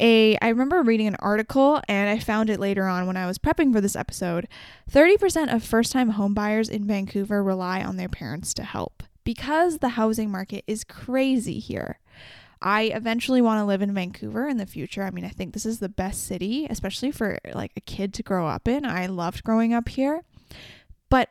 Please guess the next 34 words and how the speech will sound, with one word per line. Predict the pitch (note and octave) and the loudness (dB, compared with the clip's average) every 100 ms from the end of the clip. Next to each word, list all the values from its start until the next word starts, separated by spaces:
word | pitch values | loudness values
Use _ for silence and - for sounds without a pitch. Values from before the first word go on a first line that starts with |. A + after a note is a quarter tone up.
| - | 4
ultimately, | C#4+ F4 G4+ G4+ G4+ G4 - | 4 4 0 -2 -4 -6 -2
it's | D4+ - | -2 0
not | D4+ D#4+ | -2 -2
gonna | E4+ | -2
be | D#4 C4+ | 0 -2
possible | - G3+ G3 - F#3+ F3 | -4 -6 -6 -6 -6 -6
for | F#3 G3 F#3+ | -6 -6 -6
me | F#3 F3+ G3 | -4 -6 -8
to | - F#3 F3 F3+ - _ _ _ _ _ _ | -4 -2 0 -2 -6 _ _ _ _ _ _
think | - A3 G#3+ | -4 -2 0
about | G#3 F#3+ - - | 2 0 -2 -4
saving | - G3+ G3 | -2 0 0
up | F#3+ - | -4 -4
for | F#3+ | -6
a | F3+ | -4
house, | - A#3+ C#4 - | 0 2 2 0
paying | A3 G3+ F#3+ | -2 -2 -4
a | |
mortgage, | F3 F#3+ A3+ A#3+ C4 C4+ A3+ - - _ _ _ _ _ - | -2 2 4 6 6 6 4 -6 -10 _ _ _ _ _ -10
having | A3 G#3 F#3+ | -6 -4 -4
a | F3 | -2
wedding, | F#3 G#3 C4+ C#4+ C#4 _ - | -2 0 0 -2 -8 _ -6
having | A3 A3 F#3 | 0 0 0
kids. | - - A3+ E4+ F4 - - - | -6 -4 -2 -2 -2 -8 -14 -10
Kids | - D4+ F#4 | -2 0 0
are | F4 | 0
so | - A#3+ A#3+ | 2 6 6
expensive. | A3+ G3+ G3+ - D#2+ - - _ _ _ _ _ _ - - | 4 -2 -6 -6 -10 -12 -20 _ _ _ _ _ _ -12 -2
I | A#3 | 2
remember | A3+ A3+ G#3+ G#2+ F#2+ | 2 2 2 0 0
now | G#3 F#3+ F#3+ | -2 -2 -2
that | G#3+ G3 | -4 -6
I | F#3+ F#3+ | -6 -6
thinking, | - F4 C#4+ | -4 -2 -4